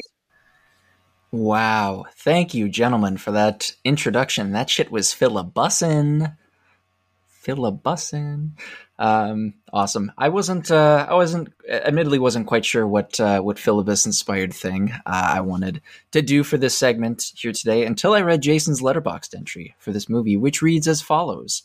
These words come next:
<clears throat> "The plot of this movie is indistinguishable from three lines of a two thousand five Panic at the Disco song that didn't chart," end quote. <laughs> Um, which brings us to today's challenge, which I like to call Songline or Tagline.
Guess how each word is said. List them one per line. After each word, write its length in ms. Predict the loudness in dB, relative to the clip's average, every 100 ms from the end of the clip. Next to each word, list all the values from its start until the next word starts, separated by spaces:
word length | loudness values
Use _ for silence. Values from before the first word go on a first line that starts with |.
| _
<clears throat> 80 |
"The 880 | 4 4 4 -2 -10 -20 _ _ -4
plot 240 | 0 0 0
of 80 |
this 140 | 0 -2
movie 280 | -2 -2 -4
is 260 | -2 -2
indistinguishable 920 | 2 2 2 2 2 2 2 0 -2 -4
from 200 | -2 -2
three 200 | 2 2
lines 280 | 4 0
of 80 | -4
a 40 | -10
two 180 | -10
thousand 320 | -4 -2 -2 0
five 260 | 0 0
Panic 300 | -2 -4 -4
at 80 | -6
the 60 | -6
Disco 380 | -4 -4 -2 -2
song 360 | -2 -2 -2
that 160 | -2 -2
didn't 240 | 0 -2 -2
chart," 380 | -2 -2 -4 _ -14 -6
end 140 | -2
quote. 320 | 0 2 -2 -6
<laughs> 60 | -20 -20 -20 -20 -4
Um, 480 | 2 4 2 -2 -6
which 220 | -4 -2
brings 240 | 0 0 0
us 120 | -2
to 120 | -2
today's 420 | -2 2 4 2
challenge, 720 | 0 0 0 2 0 -2 -8 -6
which 360 | -2 0 -2 -4
I 100 | -6
like 200 | -6 -6
to 80 | -8
call 400 | -4 0 0 0 _ _ -12
Songline 800 | -4 0 0 0 -2 -2 -2 -4
or 120 | -6
Tagline. 760 | -2 0 0 0 0 -2 -10